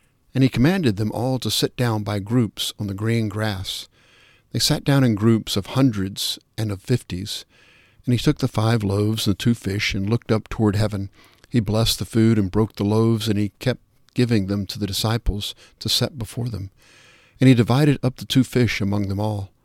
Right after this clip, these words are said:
They all ate and were satisfied, and they picked up twelve full baskets of the broken pieces,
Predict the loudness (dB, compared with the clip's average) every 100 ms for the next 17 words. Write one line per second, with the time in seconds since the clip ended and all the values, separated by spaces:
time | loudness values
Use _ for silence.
0 | _ _ _ _ -2 0 0 0 0 0
1 | -2 -2 0 2 2 2 -2 -2 -4 -4
2 | -2 0 -2 -2 -4 -4 -6 -4 0 0
3 | -2 0 0 0 -2 -2 0 0 -2 -4
4 | -4 -6 -4 -4 -2 -2 0 0 -2 -8
5 | -10